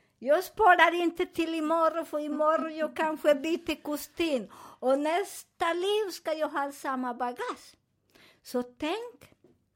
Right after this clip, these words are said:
är så magiskt som vi kan inte gömma oss våra bekymmer.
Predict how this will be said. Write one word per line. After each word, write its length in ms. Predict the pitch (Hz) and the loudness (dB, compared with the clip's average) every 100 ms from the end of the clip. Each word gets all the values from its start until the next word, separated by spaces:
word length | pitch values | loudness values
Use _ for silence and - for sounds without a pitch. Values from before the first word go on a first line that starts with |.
| _ _ _ - | _ _ _ -10
är 140 | 208 | -8
så 200 | 240 254 | -6 -4
magiskt 600 | 233 226 202 196 214 220 - _ | -2 -2 -2 -4 -6 -8 -12 _
som 260 | - 208 196 | -10 -6 -4
vi 120 | 202 | -6
kan 360 | - 226 247 269 | -8 -8 -4 -2
inte 300 | 254 254 240 | -4 -4 -8
gömma 500 | 208 233 220 214 214 | -6 -6 -6 -8 -8
oss 180 | 208 | -10
våra 480 | 202 202 196 196 190 | -12 -10 -10 -10 -12
bekymmer. 800 | 185 190 185 - 440 554 269 - | -10 -12 -12 -2 -2 -2 -8 -10